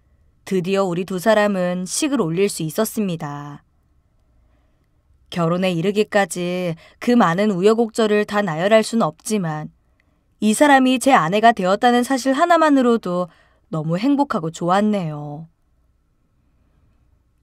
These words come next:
결혼 후에도 장모님께 돈 많은 티를 내지 말라는 아내의 당부 때문에 우리 두 사람의 신혼집도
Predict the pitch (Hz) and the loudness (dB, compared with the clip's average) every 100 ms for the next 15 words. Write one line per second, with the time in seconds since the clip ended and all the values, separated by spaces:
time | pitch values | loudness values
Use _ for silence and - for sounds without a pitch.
0 | _ - 190 226 285 262 208 208 240 240 | _ 0 4 6 6 4 2 2 2 2
1 | 165 - _ _ - 185 180 220 262 254 | -2 -8 _ _ -8 -4 0 2 2 2
2 | 240 233 233 - 196 190 160 254 294 277 | 2 2 2 0 -2 -2 0 0 0 2
3 | 269 240 240 160 170 214 214 214 156 156 | 2 2 0 0 2 2 2 0 -2 -2
4 | 190 208 180 165 247 254 247 202 160 156 | 0 0 -2 -4 -2 2 2 2 -2 -8
5 | 151 - _ _ - - _ _ 175 180 | -12 -18 _ _ -20 -20 _ _ -2 -2
6 | 202 175 220 220 220 220 330 339 302 262 | -2 0 4 6 6 2 -2 -4 -4 -6
7 | - 196 185 190 175 | -6 -6 -4 -4 -6